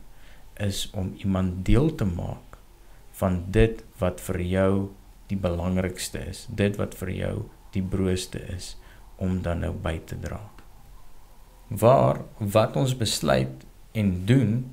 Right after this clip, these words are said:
'n groot impak het op die groter prentjie. En dit is ongelooflik dat God ons daai geleentheid gee.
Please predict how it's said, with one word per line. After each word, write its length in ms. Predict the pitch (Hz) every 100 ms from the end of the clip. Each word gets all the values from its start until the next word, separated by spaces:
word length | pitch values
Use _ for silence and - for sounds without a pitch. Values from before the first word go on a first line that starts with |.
| - - -
'n 100 | 117
groot 640 | - - - 101 107 - - -
impak 460 | 185 214 202 -
het 160 | - - - - - - - - - - - - - - -
op 320 | 113 113 -
die 260 | 104 104 104
groter 640 | - - 98 95 - 104 - -
prentjie. 460 | 123 160 139 107 - - - - - -
En 100 | -
dit 140 | 104 107
is 120 | 113
ongelooflik 720 | 117 - 107 107 - - 104 -
dat 220 | 101 - -
God 220 | - 131 -
ons 360 | 104 107 - -
daai 220 | - 87 101 -
geleentheid 560 | 90 95 113 - 123 -
gee. 180 | - 107